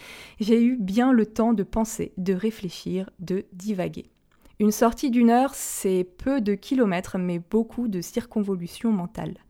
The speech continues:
Montaigne écrivait en quinze cent quatre-vingt-huit, non, je vous le fais pas en diction baroque, hein. « Mes pensées dorment si je les assis, mon esprit ne va si les jambes ne l'agitent. » Sans précision sur l'allure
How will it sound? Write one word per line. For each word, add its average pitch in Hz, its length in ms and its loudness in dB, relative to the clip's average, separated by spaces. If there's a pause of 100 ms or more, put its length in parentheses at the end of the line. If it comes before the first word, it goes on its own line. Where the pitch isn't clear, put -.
(500)
Montaigne 220 360 8
écrivait 220 360 4
en 190 160 2
quinze 220 240 -2
cent 254 160 0
quatre-vingt-huit, 196 920 -2
non, 180 120 -8
je 165 120 -14
vous 180 80 -6
le 185 60 -4
fais 180 140 -8
pas 208 120 -4
en 196 80 -2
diction 180 280 -8
baroque, 175 340 -10
hein. « - 80 -16 (520)
Mes 240 160 6
pensées 302 380 -2
dorment 240 340 6
si 240 200 0
je 214 100 -2
les 208 260 2
assis, 214 420 0 (100)
mon 226 240 8
esprit 233 420 0
ne 240 100 6
va 190 380 0
si 220 260 -4
les 180 140 -2
jambes 202 300 0
ne 190 120 -2
l'agitent. » 160 520 -10 (260)
Sans 190 200 -6
précision 185 520 -8
sur - 220 -6
l'allure 196 440 0